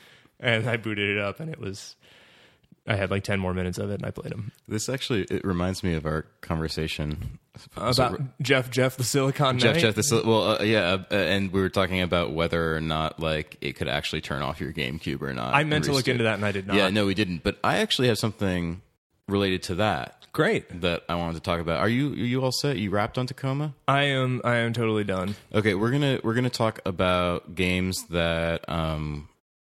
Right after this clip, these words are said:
Speaker 2: that boot you back to, or kick you back to your, your, uh, desktop or the start screen in just a few seconds. But I played a game that is also vaguely classified as a walking simulator, I suppose you could say,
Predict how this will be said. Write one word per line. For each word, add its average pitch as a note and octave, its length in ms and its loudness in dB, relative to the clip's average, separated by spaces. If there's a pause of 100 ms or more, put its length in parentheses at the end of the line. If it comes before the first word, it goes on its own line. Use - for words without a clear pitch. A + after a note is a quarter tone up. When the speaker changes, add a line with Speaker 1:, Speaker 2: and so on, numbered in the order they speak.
(100)
Speaker 2:
that D#2+ 280 0 (240)
boot F2+ 160 0
you E2 80 -4
back E2 240 -2
to, - 160 -10
or E2 140 -2 (140)
kick F2 180 -4
you E2+ 80 -4
back D#2 280 -4
to - 140 -8
your, D#2 280 -4 (100)
your, D#2 360 -4
uh, C2 200 -4
desktop C#2+ 720 -6 (720)
or D#2 200 -2
the D#2+ 80 -6
start C#2+ 260 -4
screen C2+ 260 -6
in C2 100 -6
just D2 180 -8
a - 40 -14
few - 140 -8
seconds. A#1+ 500 -6
But D2 420 -4
I F2 200 0
played G#2+ 300 -2
a F#2 40 -8
game D2+ 380 -6
that D2+ 120 -8
is D2+ 120 -6
also E2+ 600 -4 (500)
vaguely - 380 -8
classified - 540 -8
as - 100 -4
a D2 60 -6
walking C2+ 420 -10
simulator, C2 460 -8
I G#1+ 80 -8
suppose - 300 -10
you - 80 -14
could - 140 -14
say, B1 280 -6